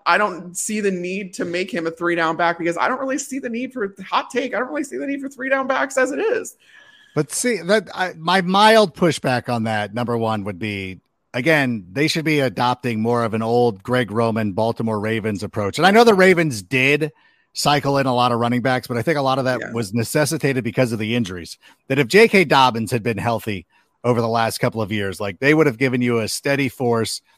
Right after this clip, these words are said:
Speaker 2: of, of, uh, of J K Dobbins with Justice Hill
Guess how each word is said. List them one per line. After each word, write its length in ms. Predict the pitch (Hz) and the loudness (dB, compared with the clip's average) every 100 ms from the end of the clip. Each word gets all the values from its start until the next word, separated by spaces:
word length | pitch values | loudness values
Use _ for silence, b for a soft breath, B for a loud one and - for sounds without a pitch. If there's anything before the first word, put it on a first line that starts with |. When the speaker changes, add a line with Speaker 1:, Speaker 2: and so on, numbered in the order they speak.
| _ _ - | _ _ -2
Speaker 2:
of, 440 | 131 135 131 113 _ _ _ _ _ - | 2 4 2 0 _ _ _ _ _ -4
of, 260 | 131 123 | 0 2
uh, 460 | 120 117 107 104 107 | 4 4 4 2 0
of 160 | 113 104 | -4 -2
J 200 | 135 127 | 0 0
K 180 | 135 117 | -2 0
Dobbins 500 | 113 117 110 107 104 | 0 0 0 -4 -4
with 220 | 107 - | -6 -4
Justice 480 | 127 113 - 117 - | -2 -2 -2 -4 -2
Hill 480 | 117 110 110 98 | 0 0 0 -4